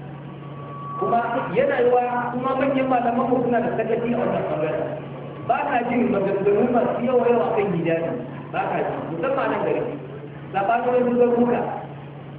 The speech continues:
Za ka ji manyan malaman suna emphasizing a kan mai hijabi, hijabi, hijabi, hijabi. Kuma manyan malaman mu har yanzu aiki na biyu yawanci ba sa karantar da mata. A ce karantarwa na sati, sati.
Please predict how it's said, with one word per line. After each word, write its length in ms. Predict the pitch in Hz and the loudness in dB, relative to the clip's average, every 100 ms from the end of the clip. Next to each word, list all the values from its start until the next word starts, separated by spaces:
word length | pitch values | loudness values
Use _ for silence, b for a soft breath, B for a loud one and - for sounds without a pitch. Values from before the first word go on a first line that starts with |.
| - | -6
Za 120 | 208 | -2
ka 100 | 247 | 0
ji 100 | 240 | 2
manyan 280 | 247 254 247 | 2 2 2
malaman 360 | 247 226 240 240 | 2 2 2 2
suna 240 | 240 233 208 | 2 0 0
emphasizing 560 | 202 185 190 226 226 | 0 -2 0 2 2
a 100 | 226 | 0
kan 140 | 214 202 | 0 0
mai 140 | 180 | 0
hijabi, 480 | - - - 190 175 160 | -2 -2 0 0 0 -2
hijabi, 380 | 151 151 143 120 | -2 0 0 0
hijabi, 400 | 123 - 180 - | -2 -2 0 0
hijabi. 380 | - 160 123 123 - - - - - - - - - | 0 0 0 0 -2 -6 -10 -14 -14 -14 -14 -14 -8
Kuma 220 | 233 247 | 0 2
manyan 340 | 262 302 294 294 | 4 2 2 2
malaman 360 | 277 247 254 | 2 2 2
mu 100 | 254 | 2
har 140 | 254 247 | 2 2
yanzu 200 | 247 247 | 2 2
aiki 320 | 247 277 254 | 0 0 2
na 140 | 247 | 2
biyu 240 | 247 254 262 262 262 - - - - | 4 2 2 0 -2 -6 -10 -12 -10
yawanci 460 | 180 254 277 269 247 | 0 2 4 2 0
ba 120 | 233 | 0
sa 140 | - 233 | 0 0
karantar 380 | 226 226 220 233 | 0 0 0 0
da 100 | 240 | 0
mata. 300 | - - - 208 - - - - - - - - - - | -2 -2 -4 -4 -6 -8 -12 -12 -12 -12 -12 -12 -10 -8
A 120 | - - | -6 -2
ce 120 | 247 | 0
karantarwa 520 | 247 254 240 247 220 | 0 0 2 2 2
na 140 | 214 - | 2 0
sati, 320 | 220 214 214 | 0 -2 -2
sati. 360 | 214 214 - | -2 0 -2